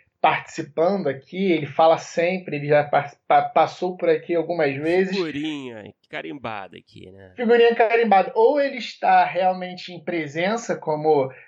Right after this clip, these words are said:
Speaker 1: é, entrevistado, como alguém que fala sobre alguma série, ou então ele é citado por outras pessoas, que é o nosso queridíssimo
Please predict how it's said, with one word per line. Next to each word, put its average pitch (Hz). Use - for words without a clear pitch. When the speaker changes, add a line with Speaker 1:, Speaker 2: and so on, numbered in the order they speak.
Speaker 1:
é, 143
entrevistado, 175
como 151
alguém 165
que 180
fala 180
sobre 165
alguma 151
série, 202
ou 214
então 208
ele 214
é 202
citado 196
por 170
outras 160
pessoas, 180
que 175
é 165
o 165
nosso 165
queridíssimo 185